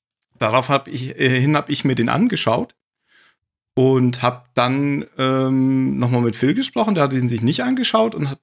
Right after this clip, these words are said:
dann gedacht, oh, da können wir doch jetzt einen, äh, einen Impulssender draus machen, weil Phil guckt sich den sonst eh nicht an. Und deswegen hab ich genau diesen Film vorgeschlagen.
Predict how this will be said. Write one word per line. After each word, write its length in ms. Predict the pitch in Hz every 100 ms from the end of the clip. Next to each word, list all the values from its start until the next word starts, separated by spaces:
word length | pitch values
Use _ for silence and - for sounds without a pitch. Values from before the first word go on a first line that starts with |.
| _
dann 180 | - 151
gedacht, 280 | 165 139 -
oh, 80 | 92
da 80 | 127
können 180 | 131
wir 80 | 123
doch 160 | 127 -
jetzt 220 | 120 -
einen, 240 | 117 123 _ _
äh, 260 | 110 107 110 - _ _ _ _ _ _ _
einen 240 | 107 107 117
Impulssender 800 | 113 - - 262 - 120 113 113
draus 320 | 104 113 -
machen, 340 | 113 113 139
weil 160 | 127 120
Phil 220 | - 139
guckt 260 | 135 147 -
sich 200 | 127 123
den 180 | 123 120
sonst 220 | 120 120
eh 100 | 143
nicht 220 | 135 -
an. 180 | 107 165 - _ _ _ _ _ _ _
Und 220 | 104 -
deswegen 560 | 113 - 123 117 117 - _ _ - - _ _ _ -
hab 120 | 110
ich 120 | 107
genau 280 | - 107 107
diesen 220 | 107 107
Film 200 | 98 104
vorgeschlagen. 640 | 101 98 95 104 - 113